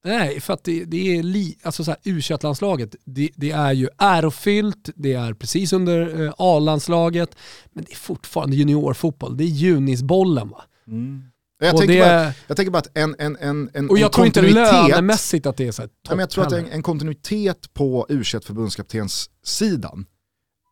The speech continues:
Speaker 2: ändå gynnar A-landslagsverksamheten.
Speaker 1: Kanske.
Speaker 2: Jag tror det.
Speaker 1: Men vad är kontinuitet då på den posten? Är det tre år eller fem år?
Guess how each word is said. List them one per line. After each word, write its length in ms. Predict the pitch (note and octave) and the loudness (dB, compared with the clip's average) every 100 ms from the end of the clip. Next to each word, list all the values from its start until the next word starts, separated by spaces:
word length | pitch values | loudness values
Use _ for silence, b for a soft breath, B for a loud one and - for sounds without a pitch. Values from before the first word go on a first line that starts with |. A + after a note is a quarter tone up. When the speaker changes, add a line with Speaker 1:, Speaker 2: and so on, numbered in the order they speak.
| _ _ _ - | _ _ _ -4
Speaker 2:
ändå 180 | E3+ B2+ | 0 0
gynnar 640 | B2 F#3 A#2+ B2 D#3 C3+ - | 2 2 2 2 2 0 -2
A-landslagsverksamheten. 1300 | D#3+ D3 A2+ A2 G#2 A#2 G#2+ F#2+ G#2+ G2+ A#2 F#3 - - _ _ _ _ - | 2 2 4 0 -2 -2 -2 -4 -6 -4 -2 -2 -4 -14 _ _ _ _ -18
Speaker 1:
Kanske. 420 | - G#2+ - - _ _ _ | -14 -12 -10 -12 _ _ _
Speaker 2:
Jag 160 | - A#3 | 0 0
tror 180 | - G#2+ | 2 -2
det. 120 | - _ | -4 _
Speaker 1:
Men 180 | E3+ E3+ | 2 4
vad 180 | F#3 E3+ | 6 4
är 260 | G3+ G#3 | 4 2
kontinuitet 760 | - G3 D#3+ F3+ D#3+ - B2 - | 2 0 2 0 0 -2 -4 -4
då 120 | A#2+ | -6
på 120 | - | -4
den 160 | A#2+ A2+ | -4 -4
posten? 420 | B2 B2 - B2 | -6 -10 -8 -4
Är 40 | |
det 80 | C3+ | -2
tre 380 | C3 D3+ D#3 D#3+ | -2 0 2 2
år 200 | D3 C3 | -2 -4
eller 120 | C3 | -4
fem 420 | B2+ - F3+ C#3+ | -4 0 2 0
år? 180 | A2 D#3 | -4 -12